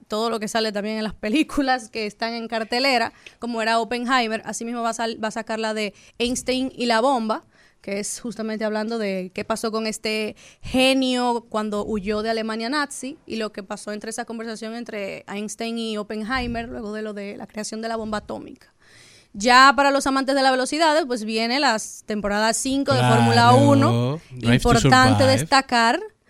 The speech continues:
Speaker 1: ha tenido bastante amantes. No, eso no lo quiten, que es bastante entretenido. Es un chisme.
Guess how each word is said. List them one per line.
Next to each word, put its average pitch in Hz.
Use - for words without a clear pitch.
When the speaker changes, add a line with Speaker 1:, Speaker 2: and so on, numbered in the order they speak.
Speaker 1:
ha 226
tenido 233
bastante 247
amantes. 247
No, 190
eso 208
no 214
lo 208
quiten, 208
que 190
es 190
bastante 196
entretenido. 220
Es 208
un 302
chisme. 247